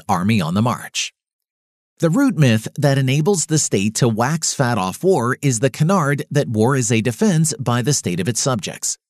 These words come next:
The facts, of course, are precisely the reverse. For if war is the health of the state, it is also its greatest danger. A state can only die by defeat in war or by revolution.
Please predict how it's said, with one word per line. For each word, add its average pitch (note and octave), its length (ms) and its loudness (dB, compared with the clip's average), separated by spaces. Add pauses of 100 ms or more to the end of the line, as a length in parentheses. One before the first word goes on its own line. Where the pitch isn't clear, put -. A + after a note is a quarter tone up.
(760)
The F3+ 100 4
facts, - 320 0
of E3 100 2
course, G#2 320 0
are A2 140 2
precisely G#2+ 720 0
the A2+ 100 2
reverse. D3+ 580 -2 (540)
For C#3 240 0
if C3+ 240 0
war D#3+ 420 2
is F3+ 300 2
the D3+ 100 2
health B2 320 0
of G2+ 120 0
the G#2 100 -2
state, C3 600 0
it E3 100 2
is D#3 140 2
also G3 340 2
its D3 140 -2
greatest E2 420 -2
danger. A#2+ 480 -2 (640)
A B2+ 60 2
state G2 360 -2
can B2+ 200 2
only G2+ 460 0
die D3 480 2
by B2+ 180 0
defeat A#2+ 500 -2
in D#3 220 4
war G#2 340 0
or A2+ 220 0
by B2 160 0
revolution. C#3+ 680 -2